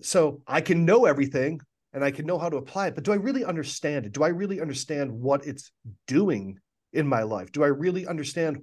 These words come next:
why a certain thing is? Again, there's interplay with knowledge. Okay, the church says do this, and scripture says do this. Why? How is that spiritually beneficial? And I think this gift of the Spirit is understanding, is knowing,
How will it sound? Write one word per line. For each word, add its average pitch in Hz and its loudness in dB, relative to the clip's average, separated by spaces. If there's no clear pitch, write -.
why 143 -2
a 147 0
certain 110 -6
thing 98 -10
is? 82 -14
Again, 143 -2
there's 110 -4
interplay 139 -6
with 110 -10
knowledge. 127 -6
Okay, 196 4
the 185 2
church 208 2
says 175 0
do 156 -2
this, 139 -2
and 127 -2
scripture 160 -6
says 127 -4
do 123 -4
this. 117 -2
Why? - -4
How 196 0
is 143 -2
that 151 -2
spiritually 147 -6
beneficial? 143 -8
And 127 -2
I 127 4
think 143 -2
this 165 -2
gift 190 -4
of 135 -16
the 120 -10
Spirit 214 0
is 131 -4
understanding, 147 -4
is 127 -6
knowing, 170 0